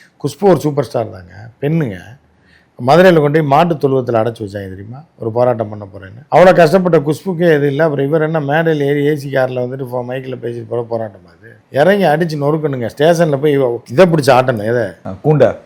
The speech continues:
Speaker 1: கூண்டை பிடிச்சு ஆட்டணும். கூண்டு
Speaker 2: சிறை,
Speaker 1: இல்ல,
Speaker 2: சிறை.
Speaker 1: சி-, உள்ளுக்குள்ள லாக்கப்பை பிடிச்சு
Speaker 2: லாக்அப்.
Speaker 1: ஆட்டணும்.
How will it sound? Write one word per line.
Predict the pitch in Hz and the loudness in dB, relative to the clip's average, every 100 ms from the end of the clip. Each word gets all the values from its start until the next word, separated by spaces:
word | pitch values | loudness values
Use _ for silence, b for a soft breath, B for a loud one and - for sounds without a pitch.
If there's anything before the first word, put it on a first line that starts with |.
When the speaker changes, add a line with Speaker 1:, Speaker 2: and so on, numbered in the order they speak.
| _ | _
Speaker 1:
கூண்டை | 175 180 151 | 0 4 4
பிடிச்சு | 143 123 | 2 0
ஆட்டணும். | 135 131 131 170 165 | 2 2 0 -2 -2
கூண்டு | 117 - | -2 2
Speaker 2:
சிறை, | 151 165 | 6 6
Speaker 1:
இல்ல, | 123 | 6
Speaker 2:
சிறை. | 113 143 156 | 4 4 4
Speaker 1:
சி-, | 120 123 113 | 2 -2 -6
உள்ளுக்குள்ள | 123 165 180 160 135 - | -6 -4 -2 2 0 0
லாக்கப்பை | 117 139 180 180 139 | 2 2 2 -2 -4
பிடிச்சு | 139 143 | -6 -2
Speaker 2:
லாக்அப். | 123 131 127 120 | 2 4 2 0
Speaker 1:
ஆட்டணும். | 107 | -4